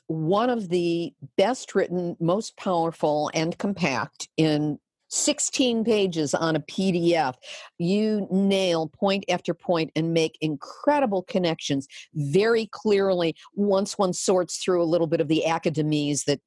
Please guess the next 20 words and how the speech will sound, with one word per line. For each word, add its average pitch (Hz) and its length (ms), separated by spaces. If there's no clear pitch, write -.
had 160 260
to 160 60
creep 135 460
in. 120 260
I 151 80
know 156 140
that's 160 260
mandatory 147 600
in 139 80
academic 143 500
circles. 139 560
What 220 460
has 320 340
been 160 540
the 175 160
feedback 180 680
that 180 220
you 175 200
have 160 160
received 143 600